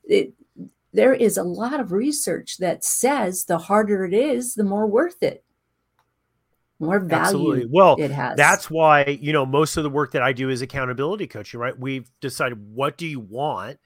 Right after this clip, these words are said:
Speaker 2: And then how are you gonna go get that, right? How are we gonna manifest
Speaker 1: Right.
Speaker 2: that in our lives? And a lot of it is then, okay, then we gotta do the work, right?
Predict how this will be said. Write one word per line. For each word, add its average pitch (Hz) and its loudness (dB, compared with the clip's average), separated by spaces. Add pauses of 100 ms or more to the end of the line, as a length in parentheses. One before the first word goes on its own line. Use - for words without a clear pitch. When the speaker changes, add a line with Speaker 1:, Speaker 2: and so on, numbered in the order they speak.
(380)
Speaker 2:
And 131 -6
then 139 -2
how - -4
are 151 0
you 147 -8
gonna 135 -4
go 120 -4
get 117 -10
that, 104 -10
right? 117 -6
How 127 -2
are 139 -4
we 147 -6
gonna 131 -4
manifest 120 -2
Speaker 1:
Right. 214 0
Speaker 2:
that 113 -6
in 104 -20
our 101 -10
lives? 135 -4 (480)
And 156 0
a 143 0
lot 151 0
of 214 -2
it 143 0
is 135 0
then, 147 -6
okay, 131 -4
then 123 -4
we 131 -8
gotta 135 0
do 135 -4
the 139 -2
work, 226 -6
right? 131 -4